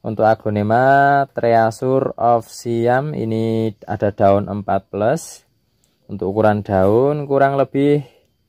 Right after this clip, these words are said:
empat jari orang dewasa. Ini warnanya cantik banget. Untuk aglonema Treasure of Siam, ini saya jual dengan harga empat ratus lima puluh ribu rupiah untuk aglonema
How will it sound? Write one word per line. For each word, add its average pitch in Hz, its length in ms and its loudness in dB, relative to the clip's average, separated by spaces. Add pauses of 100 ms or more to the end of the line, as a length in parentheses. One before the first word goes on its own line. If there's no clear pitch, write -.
(360)
empat 123 400 0
jari 113 320 0
orang 117 320 0
dewasa. 101 720 -2
Ini 98 160 -6
warnanya 98 480 -2
cantik 101 400 -6
banget. 98 400 -6 (480)
Untuk 110 320 -6
aglonema 107 720 -4
Treasure 110 400 -4
of 101 160 -8
Siam, 131 560 -2
ini 113 240 -6
saya 113 160 -2
jual 120 480 -4
dengan 104 240 -6
harga 123 720 -4 (880)
empat 135 320 2
ratus 151 640 0
lima 120 480 -4
puluh 127 400 -2
ribu 110 480 -2
rupiah 117 480 -2
untuk 107 320 -10
aglonema 110 800 -6